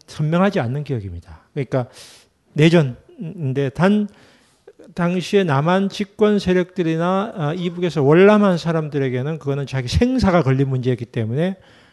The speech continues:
패닉 상태에 빠졌고 그 패닉이 온 국민의 패닉으로 확산이 된 거죠. 그 이후에. 그리고 그 패닉을 조금 더 확증시켜준 것이 육십 년대 말에 있었던 그 울진 삼척지구 이른바 공비들의 어떤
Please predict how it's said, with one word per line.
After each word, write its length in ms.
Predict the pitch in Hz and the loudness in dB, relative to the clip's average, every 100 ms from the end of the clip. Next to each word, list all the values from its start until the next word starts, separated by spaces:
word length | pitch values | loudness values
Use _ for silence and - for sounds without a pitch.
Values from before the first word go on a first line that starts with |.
| _ - | _ 2
패닉 240 | 170 180 | 2 2
상태에 320 | 170 143 143 | 0 -2 -2
빠졌고 440 | 135 135 117 120 - | -2 -2 -2 -4 -2
그 120 | 202 | 0
패닉이 720 | - 190 196 208 208 202 - _ - - - | 2 4 4 2 2 0 -2 _ -20 -10 2
온 320 | 208 240 233 | 4 4 0
국민의 380 | 190 196 202 196 | 0 2 2 2
패닉으로 460 | - 151 160 160 | 0 -2 -2 -2
확산이 360 | 123 - 185 160 | -2 -2 -2 0
된 160 | 135 131 | -2 -4
거죠. 200 | 113 107 | -6 -4
그 160 | 156 | 0
이후에. 400 | 143 113 107 87 - - - | 2 2 -2 -4 -12 -20 -10
그리고 420 | - 214 214 196 - - _ | 2 4 6 4 2 -12 _
그 120 | 226 | -2
패닉을 720 | - 208 208 226 214 180 120 - _ _ _ _ | 2 4 4 4 4 4 0 -8 _ _ _ _
조금 440 | - 196 233 220 | -12 -8 -2 0
더 180 | 208 208 | 2 2
확증시켜준 960 | 202 - - - 285 247 - 202 175 156 | 2 -4 -6 -4 -2 -2 -4 -4 -4 -4
것이 280 | 147 208 190 | -4 -4 -6
육십 260 | 160 196 | -6 -6
년대 300 | 180 165 147 | -4 -2 0
말에 260 | 135 139 147 | 0 2 0
있었던 560 | 127 143 - 151 156 147 - - - _ _ | 0 -8 -4 -4 -4 -10 -20 -20 -20 _ _
그 120 | 160 | -2
울진 340 | 202 185 202 | 0 0 0
삼척지구 800 | 190 180 185 180 - - 160 147 | 2 2 2 0 -4 -8 -6 -4
이른바 300 | 160 151 147 139 | -2 -2 0 0
공비들의 1000 | 131 139 147 147 143 135 139 131 127 - _ _ _ - 139 127 | -2 -2 2 2 2 0 -2 0 -2 -8 _ _ _ -2 0 0
어떤 440 | 123 135 123 | -2 -4 -2